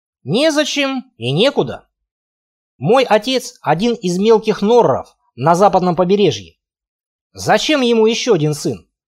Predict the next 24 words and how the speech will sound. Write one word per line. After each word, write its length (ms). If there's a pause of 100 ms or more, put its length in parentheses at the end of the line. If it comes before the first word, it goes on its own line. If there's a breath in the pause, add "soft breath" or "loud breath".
(500)
У 120
него 220
и 40
так 260
два 180
бездельника 560
на 120
шее. 400 (880)
Я 240
самый 280
младший. 600 (720)
И 100
это 200
не 100
считая 420
целого 400
выводка 400
бастардов. 720 (1120)
Для 240
третьего 420
сына 320
места 380
там 240
нет. 320